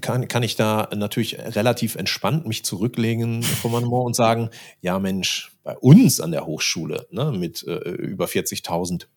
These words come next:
berufsbegleitenden Studierenden, ne, unsere Leute sind ja alle schon im, im Job“, ne? Und das ist auch so, mit den daraus resultierenden Herausforderungen, ne? Zum Beispiel der Herausforderung eines, ich, ich sa-, nenne das immer, also ein,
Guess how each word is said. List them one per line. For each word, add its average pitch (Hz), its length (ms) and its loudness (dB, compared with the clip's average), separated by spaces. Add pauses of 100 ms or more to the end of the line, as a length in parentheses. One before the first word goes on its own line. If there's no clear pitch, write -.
berufsbegleitenden 87 1300 4
Studierenden, - 760 -6
ne, 156 180 4 (460)
unsere 101 360 0
Leute 87 300 -2
sind 82 120 -6
ja 82 80 -6
alle - 180 -6
schon 78 220 -6
im, 76 220 -14
im 80 140 -14
Job“, - 360 -10 (300)
ne? 185 220 -4 (380)
Und 90 260 -8 (280)
das 87 120 -4
ist 120 180 0
auch 208 120 6
so, 247 240 2 (120)
mit 147 300 8
den 214 160 6
daraus 127 400 4
resultierenden 107 600 0
Herausforderungen, 127 840 0
ne? 131 280 0
Zum 101 140 -2
Beispiel 104 320 2
der 92 140 -2
Herausforderung 107 760 -2
eines, 98 380 -2 (460)
ich, - 140 -16
ich - 80 -4
sa-, 80 80 -2
nenne 98 180 -4
das 117 140 0
immer, 101 200 -4
also - 220 -6
ein, - 240 -8